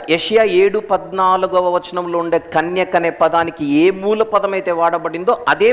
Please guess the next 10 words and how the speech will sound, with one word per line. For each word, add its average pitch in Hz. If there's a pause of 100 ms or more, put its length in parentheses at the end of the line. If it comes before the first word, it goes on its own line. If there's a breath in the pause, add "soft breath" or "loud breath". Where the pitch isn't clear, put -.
మూల 226
పదం 190
వాడబడినటువంటి 156
వచనాలు. - (2250)
ఇప్పుడు 123
దీన్ని 131
బట్టి 123
మీకు 113
ఏమర్థం 107
కావాలి? 101